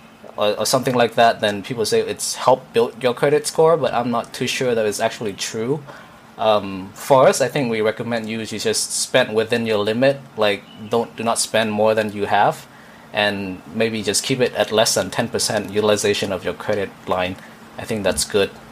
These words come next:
advice. And, um, the second thing that impact your credit score is your payment history. Are you paying on time or not on time, and how much can you pay every month? Like, can you pay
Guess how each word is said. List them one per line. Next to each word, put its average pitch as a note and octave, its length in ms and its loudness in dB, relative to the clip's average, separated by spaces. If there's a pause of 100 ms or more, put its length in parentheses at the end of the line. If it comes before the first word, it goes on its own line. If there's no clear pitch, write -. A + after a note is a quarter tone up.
advice. - 560 -2 (560)
And, G2 280 0
um, F#2+ 320 0 (160)
the A2+ 80 -2
second D3 360 4
thing C3 220 2
that A2 160 2
impact A#2 360 0
your - 100 -6
credit A2 280 0
score A2+ 340 2
is G2+ 180 -2
your G#2 100 -6
payment B2+ 400 0
history. C3 480 0 (500)
Are A2 80 4
you G#2+ 120 2
paying A#2 280 0
on G#2+ 220 4
time A#2 540 0
or F#2 280 -2 (600)
not B2+ 140 4
on G#2+ 180 2
time, A#2 320 0
and G2 140 -2
how A#2 120 0
much A#2+ 280 2
can A2 160 -4
you G2 100 -6
pay G#2+ 320 2
every G#2+ 220 0
month? A2 500 -4
Like, F#2+ 160 -6
can A2 160 -4
you G2+ 100 -6
pay G#2 520 0